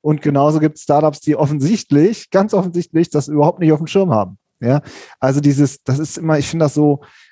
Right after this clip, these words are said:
oft so ein bisschen plump, wenn man dann immer sagt, ja, die Startups sind digital und die, der typische Mittelständler nicht. Das ist, stimmt einfach nicht. Es kommt immer auf das Unternehmen an und auf die Leute in, im Marketing und Vertrieb,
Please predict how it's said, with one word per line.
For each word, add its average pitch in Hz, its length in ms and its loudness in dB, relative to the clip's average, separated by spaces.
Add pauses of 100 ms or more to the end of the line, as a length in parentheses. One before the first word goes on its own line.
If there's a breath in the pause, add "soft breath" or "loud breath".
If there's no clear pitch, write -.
(120 soft breath)
oft 160 240 -2
so 151 80 -2
ein 151 120 0
bisschen 175 340 -2
plump, 185 500 0 (320 soft breath)
wenn 143 120 2
man 156 140 2
dann 147 160 0
immer 147 200 0
sagt, 143 200 0
ja, 143 60 -2
die 131 160 2
Startups 147 480 0
sind 143 120 -8
digital 135 540 0
und 123 140 0
die, 127 180 2
der 123 180 0
typische 151 300 -4
Mittelständler 135 600 0
nicht. 120 360 -2 (160)
Das 160 200 -6
ist, - 320 -8
stimmt - 380 -6
einfach 95 280 -4
nicht. 104 340 -4
Es 135 180 0
kommt 175 240 -2
immer 180 300 2
auf 147 160 0
das 139 180 0
Unternehmen 135 560 0
an 214 240 -2 (380 soft breath)
und 240 300 0
auf 175 220 2
die 170 100 -2
Leute 160 360 4
in, 160 440 -4
im 180 140 2
Marketing 165 540 -2
und 143 140 -6
Vertrieb, 190 480 0